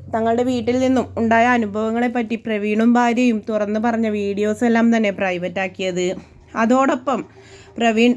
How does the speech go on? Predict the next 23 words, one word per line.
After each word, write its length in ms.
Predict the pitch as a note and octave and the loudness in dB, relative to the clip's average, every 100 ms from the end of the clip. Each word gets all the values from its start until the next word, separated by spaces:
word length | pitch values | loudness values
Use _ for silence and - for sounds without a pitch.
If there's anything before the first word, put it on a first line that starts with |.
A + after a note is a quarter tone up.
| A3+ | 0
ഒരു 160 | A3 | -2
കുറിപ്പും 500 | A3 A3+ G3 F3 G3+ G3+ | -2 -4 -6 -6 -4 -4
ഇട്ടിരുന്നു. 460 | G3 G3 F#3+ G3 G3 F#3+ - - - | -2 -4 -2 -2 -2 -6 -16 -10 2
"ഇങ്ങനെ 340 | A#3+ B3+ C4+ | 6 6 4
പോയി 280 | B3+ C4+ C4+ | 2 0 0
കഴിഞ്ഞാൽ 380 | C4 C4+ C4+ B3+ | 0 0 0 0
എനിക്ക് 220 | A#3+ A3+ | 0 0
എൻ്റെ 160 | B3 A#3+ | 0 0
ഫാമിലി 420 | C4 A3+ A3 A#3 | -2 -2 0 -2
നഷ്ടമാകുമെന്നും 1000 | A3 G3+ - A3+ A3+ G#3 A3 A#3 A3+ F3+ F3 - - - - - - | -2 -6 -6 -2 0 0 2 2 2 0 -6 -20 -20 -20 -20 -20 -8
കുടുംബത്തിലെ 640 | - A3+ A#3+ A#3+ A#3+ C4+ A#3+ - | 0 2 4 2 2 2 2 0
എന്ത് 240 | A3 A3 A#3 | -2 0 0
പ്രശ്നമാണെങ്കിലും 880 | B3+ B3 B3+ B3+ B3+ B3 B3 B3+ G#3+ - - - - - - - - | -2 -2 0 0 2 2 2 2 -2 -8 -20 -20 -20 -20 -20 -12 0
ഒരു 200 | A#3+ A#3 | 4 4
നാൾ 200 | B3 C4 | 4 2
തീരും, 400 | B3 C4 A#3+ B3 A#3 | 0 0 2 2 0
പക്ഷേ 300 | A3+ - A#3+ G3+ - | -2 -2 -2 -2 -6
അന്ന് 340 | G3+ G3+ A3 B3 A3 - - | -6 -2 0 0 -2 -8 -4
അത് 180 | G#3+ A#3+ | 0 0
തിരുത്താൻ 420 | A#3+ G#3+ G#3 A#3 A#3+ | 0 -2 -2 0 0
കഴിയാത്ത 380 | B3 A#3+ A#3 A#3 | 2 2 0 -2
തെറ്റാകുമെന്നെല്ലാം" 920 | A3+ G#3+ - G#3+ A3+ A#3 A#3 A#3+ A#3+ | -4 -6 -4 -2 0 0 0 0 0
പറഞ്ഞുകൊണ്ട് 540 | A#3+ A#3 A#3 A#3 A#3 | 0 0 0 0 0